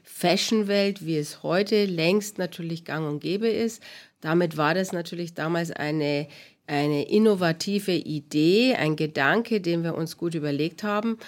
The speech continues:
Und nachdem wir die Marktrecherche dann durchgeführt haben, weil wir ja schon einige Jahre im Schreibgerätebereich gearbeitet haben,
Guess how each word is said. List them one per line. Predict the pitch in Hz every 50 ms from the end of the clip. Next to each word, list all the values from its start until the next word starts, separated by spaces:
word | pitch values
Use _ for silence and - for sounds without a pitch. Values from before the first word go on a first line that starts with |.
| - - - - _ _ _ _ _
Und | 180 175 175 175 175 175 175 170
nachdem | 170 160 156 - - 151 175
wir | 175 170
die | 170 165
Marktrecherche | 160 160 147 147 165 170 - - 175 165 - - 156 151 170 165 - 190 165
dann | 170 160 160 156
durchgeführt | 170 175 185 180 - 208 196 196 - 202 202 202 -
haben, | 196 190 180 185 190 190 180
weil | 160 147 156 165
wir | 170
ja | 165 165 160
schon | 160 - 156 -
einige | - - 160 165 170 175 165 165 156
Jahre | 160 151 139 147 165 180 170 165
im | - - 156 160 156
Schreibgerätebereich | 156 - 160 147 156 151 _ - 170 165 165 160 160 - 160 160 - 151 151 151 143 151 151 _
gearbeitet | - 107 90 120 139 180 214 220 214 - 208 202
haben, | 202 196 185 180 185 190 190 185